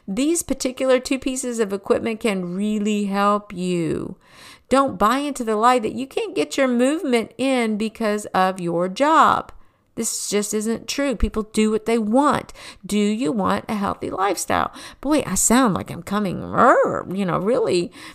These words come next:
It's only because I'm so passionate about this, and I want this for you. I want you to have that freedom and that energy and that drive and that get up and go and, and to have a clear brain and a clear mind.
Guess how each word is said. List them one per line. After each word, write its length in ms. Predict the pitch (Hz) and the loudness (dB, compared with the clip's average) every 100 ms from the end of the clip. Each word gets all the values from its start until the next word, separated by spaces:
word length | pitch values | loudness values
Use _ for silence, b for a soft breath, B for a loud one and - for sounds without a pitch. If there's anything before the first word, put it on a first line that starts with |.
| B - | B -8
It's 420 | 202 208 - 302 | -6 -4 -2 2
only 220 | 285 453 | 2 2
because 260 | 233 254 240 | 4 4 4
I'm 140 | 220 | 2
so 240 | 285 285 | 4 4
passionate 800 | 269 - 262 294 311 - 240 220 | 4 0 2 0 -2 -2 -2 -2
about 380 | 208 226 294 339 | 0 2 2 2
this, 180 | 233 226 | 0 0
and 140 | - | -2
I 120 | 233 233 | -2 0
want 720 | 226 233 311 427 453 - - | -2 -2 -2 0 -2 -2 -2
this 300 | 214 202 - | -2 -2 -4
for 200 | - 185 | -2 -4
you. 500 | 175 180 175 156 - B B B | -4 -4 -2 -2 -6 B B B
I 100 | - | -2
want 600 | 311 240 226 285 415 - 233 | -2 0 2 4 2 2 0
you 120 | 233 | 2
to 120 | 220 | 2
have 260 | 214 214 196 | 0 0 0
that 240 | 196 - | -2 -4
freedom 640 | - - - 302 240 214 | -12 -8 -4 -2 0 0
and 140 | 185 185 | 0 -4
that 240 | 190 - - | -4 -6 -8
energy 720 | 330 349 339 294 202 214 196 | -4 -2 -2 -4 -4 -4 -4
and 120 | 185 | -4
that 280 | 190 - 202 | -6 -8 -10
drive 680 | - 269 311 302 294 247 196 | -8 -2 0 2 2 2 0
and 200 | 196 196 | -4 -4
that 240 | 202 - - B B B | -4 -4 -10 B B B
get 160 | 254 320 | 2 4
up 160 | 311 | 4
and 280 | 254 220 175 | 2 2 4
go 560 | 247 285 302 277 233 202 | 4 6 8 8 6 4
and, 240 | 190 185 - B B B | -2 -6 -12 B B B
and 560 | - 220 214 202 - 202 | -4 -2 -2 -4 -6 -2
to 240 | 233 214 | 0 2
have 240 | 226 226 202 | 2 2 0
a 60 | |
clear 580 | 202 - - 311 320 269 | -2 -2 2 4 6 4
brain 580 | 170 190 233 285 285 226 | 2 0 0 0 -2 -2
and 140 | 190 | -2
a 60 | - | -6
clear 460 | - 285 302 294 220 | -6 -2 0 2 2
mind. 760 | 196 226 277 240 214 151 - | 2 0 -4 -6 -6 -6 -10